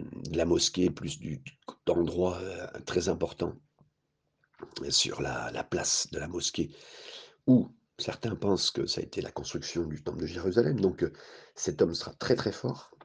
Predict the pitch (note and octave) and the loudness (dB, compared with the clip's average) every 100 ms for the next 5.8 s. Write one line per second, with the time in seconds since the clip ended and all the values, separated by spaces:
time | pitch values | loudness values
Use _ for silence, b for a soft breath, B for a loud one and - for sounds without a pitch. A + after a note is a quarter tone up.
0 | _ - _ - F2+ D2+ E2+ - D#2 - | _ -20 _ -6 0 2 2 2 0 -2
1 | - - - - - - - - - - | -8 -10 -10 -12 -20 -16 -8 -6 -4 -6
2 | E2+ - D2+ - F2 E2+ - C3+ - - | -6 -2 0 0 0 -2 2 0 -2 -12
3 | - - - _ _ - - F#2 D#2+ - | -12 -20 -20 _ _ -8 -2 0 0 0
4 | F2+ F#2+ B B B B E2 E2+ E2+ - | -2 -8 B B B B -6 -6 -2 4
5 | A2+ G2 F2+ - E2 - - - | 4 4 -4 -6 -6 -6 -4 -6